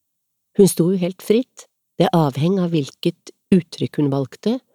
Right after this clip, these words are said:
og hvordan det gikk, om hun fikk form på det. Åtte program i første omgang, før avdelingsmøtet i september. Han hjalp henne dessuten når noe gikk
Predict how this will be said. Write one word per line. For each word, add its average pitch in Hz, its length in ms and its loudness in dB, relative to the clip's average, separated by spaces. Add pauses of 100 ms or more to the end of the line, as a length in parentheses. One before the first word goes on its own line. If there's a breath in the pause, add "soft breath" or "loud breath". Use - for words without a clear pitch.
(140)
og 165 80 2
hvordan 139 240 0
det 151 160 -6
gikk, - 360 -14 (440)
om 143 80 4
hun 170 240 2
fikk - 320 -8
form - 400 -6
på - 240 -10
det. 147 80 -12 (1080 soft breath)
Åtte - 380 -2 (100)
program 117 460 -2 (100)
i 139 80 -4
første - 240 -6
omgang, 110 320 -10 (640)
før 147 380 2 (100)
avdelingsmøtet 131 960 -2
i 135 160 -4
september. 120 540 -8 (840 loud breath)
Han 170 100 6
hjalp 139 360 0
henne 147 180 0
dessuten - 540 -4 (100)
når 156 240 2
noe 147 320 0
gikk 135 320 -8